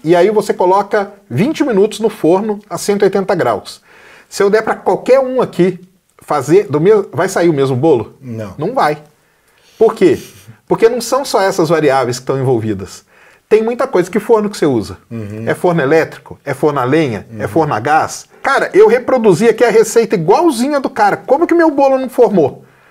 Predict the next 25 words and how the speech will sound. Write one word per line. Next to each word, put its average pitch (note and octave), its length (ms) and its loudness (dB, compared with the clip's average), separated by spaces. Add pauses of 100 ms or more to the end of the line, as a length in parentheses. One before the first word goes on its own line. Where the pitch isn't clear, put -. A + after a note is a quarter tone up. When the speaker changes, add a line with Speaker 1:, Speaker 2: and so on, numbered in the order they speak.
(220)
Speaker 1:
Não D#3+ 100 -2
formou. C#4+ 360 2
Aí D#3 160 2
vira F#3+ 160 4
brownie, D#3+ 500 0
desmonta E3 560 0
o D#3+ 60 2
bolo, D3+ 340 4
ou D#3+ 80 6
estoura E3+ 480 0
tudo. E3 260 0 (480)
A G#3 160 0
vida G3 280 2
é G#3+ 80 0
exatamente G3+ 580 -4
isso, F3 160 -6
cara. - 240 -10
Quais C4+ 220 -2
são A#3+ 200 -2
as A3 140 0
variáveis F#3+ 640 2
pra F3+ 140 -6
ter F3 140 0
a D#3+ 60 0
vida? A2 320 -6